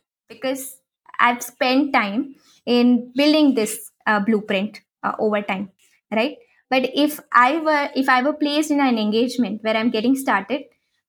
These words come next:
I am aware that these are the bits that are reusable. This is how we could start with our, uh, data product blueprint. And these are the bits that,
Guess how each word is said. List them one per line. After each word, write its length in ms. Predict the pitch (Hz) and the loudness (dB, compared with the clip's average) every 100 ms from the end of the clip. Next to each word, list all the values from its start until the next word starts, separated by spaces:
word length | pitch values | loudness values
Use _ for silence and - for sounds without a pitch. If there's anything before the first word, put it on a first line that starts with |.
| - | -4
I 200 | - 247 | 0 2
am 240 | 262 262 262 | 4 4 2
aware 440 | 226 226 202 202 | 0 0 0 -2
that 220 | 214 208 208 | -4 -4 0
these 260 | 247 277 269 | 2 2 2
are 200 | 233 240 | 2 2
the 100 | 262 | 0
bits 260 | 233 220 - | -2 -4 -4
that 160 | 214 | -4
are 100 | 208 | -2
reusable. 540 | 208 196 196 202 202 302 - _ _ _ _ _ _ _ - | -2 -2 -4 -4 -4 -6 -8 _ _ _ _ _ _ _ -4
This 180 | 254 262 | -2 0
is 160 | 302 | -2
how 280 | 294 262 254 | 0 2 2
we 140 | 262 262 | 0 -2
could 200 | 262 269 | -4 -4
start 480 | - 277 240 262 | -2 2 2 0
with 160 | 262 240 | -2 0
our, 280 | 214 208 202 _ _ _ | 2 0 -4 _ _ _
uh, 180 | 214 208 | 0 2
data 260 | 208 214 220 | 2 2 0
product 380 | 226 214 214 214 | 0 0 -2 -4
blueprint. 480 | 190 226 466 - _ _ _ - | -4 -4 -4 -6 _ _ _ 0
And 320 | 214 214 220 233 | 2 4 2 0
these 240 | 254 302 | 2 4
are 100 | 311 | 2
the 100 | 302 | 2
bits 300 | 247 254 254 | 0 -2 -2
that, 340 | 247 226 220 | 0 0 -2